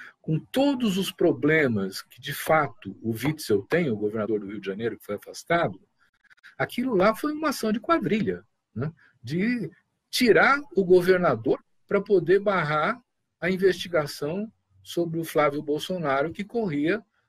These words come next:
ah, no Rio de Janeiro. E agora o interesse do, do, da negociação com o vice que tá assumindo, da parte do clã Bolsonaro, é que haja uma indicação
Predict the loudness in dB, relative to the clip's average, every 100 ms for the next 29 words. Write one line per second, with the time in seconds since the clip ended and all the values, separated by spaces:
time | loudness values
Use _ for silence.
0 | _ _ _ _ _ _ _ 4 6 4
1 | 2 0 -2 -6 -10 -8 -6 -2 -2 0
2 | 0 0 -2 _ _ _ _ 0 2 4
3 | 4 4 2 0 0 2 2 0 -2 -16
4 | -20 _ _ -18 -14 -8 -4 -4 -2 -2
5 | -2 -4 -4 -6 -4 -2 -2 0 -2 -2
6 | -8 -10 -6 -6 -6 -6 -4 -4 -4 -4
7 | -2 -4 -4 -12 -8 -6 -6 -10 -10 -6
8 | -4 -4 -8 _ -20 -20 -6 -2 -2 -2
9 | 2 6 6 4 2 -2 -2 0 0 2
10 | 0 0 0